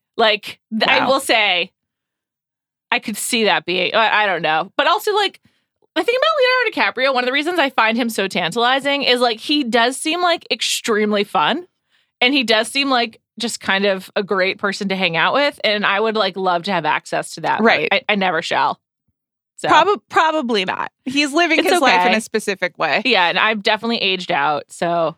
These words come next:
Speaker 1: it's fine. We can accept it. Yeah, it's, it's, uh, very Taylor Swiftian.
Speaker 2: Yeah.
Speaker 1: The girls stay the same age. <laughs>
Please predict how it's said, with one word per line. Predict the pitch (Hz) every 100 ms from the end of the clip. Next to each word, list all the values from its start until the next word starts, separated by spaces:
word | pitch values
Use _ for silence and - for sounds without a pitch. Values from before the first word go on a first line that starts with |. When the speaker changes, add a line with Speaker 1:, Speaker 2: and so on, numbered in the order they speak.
| -
Speaker 1:
it's | 202
fine. | - 170 156 156 175 _ _ _
We | 208
can | 220 233
accept | 220 175 120 151
it. | 143 -
Yeah, | 180
it's, | 196 - - - -
it's, | 196 -
uh, | 185 165 180
very | 190 185
Taylor | 180 151
Swiftian. | 165 151 - 147 147 160 _
Speaker 2:
Yeah. | - - - _ -
Speaker 1:
The | 160
girls | 151 131
stay | - 147
the | 135
same | 147 143
age. | 147 - - - _ - -
<laughs> | - - - 359 _ 285 - -